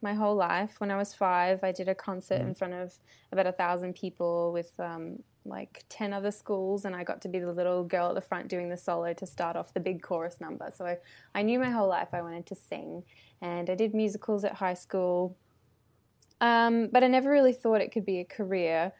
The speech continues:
Speaker 1: until, I don't know, <laughs> until last year. I never really thought I should pursue it as a career. I,
Speaker 2: Mm.
Speaker 1: I did two degrees, and I, I was a high school teacher for three and a half years,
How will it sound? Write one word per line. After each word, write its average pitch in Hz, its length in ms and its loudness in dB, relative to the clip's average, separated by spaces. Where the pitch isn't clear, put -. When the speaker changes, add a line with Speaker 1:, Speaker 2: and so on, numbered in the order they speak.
Speaker 1:
until, 185 1000 2
I 202 100 -6
don't 185 180 -8
know, 180 360 -6
<laughs> 254 800 4
until 381 300 8
last 285 320 6
year. 285 300 8
I 233 60 2
never 233 160 4
really 226 200 6
thought 202 180 4
I 214 140 4
should 226 280 2
pursue 226 400 4
it 208 120 2
as 196 160 0
a 202 60 0
career. 202 400 2
I, 196 260 4
Speaker 2:
Mm. 135 220 2
Speaker 1:
I 220 80 4
did 208 200 2
two 247 160 2
degrees, 196 640 4
and 190 120 2
I, 175 260 0
I 190 120 4
was 185 120 2
a 185 60 2
high 190 160 0
school 202 220 -2
teacher 202 420 -2
for 208 120 -8
three 202 180 -2
and 190 80 -4
a 208 40 -4
half 190 260 -4
years, 175 240 0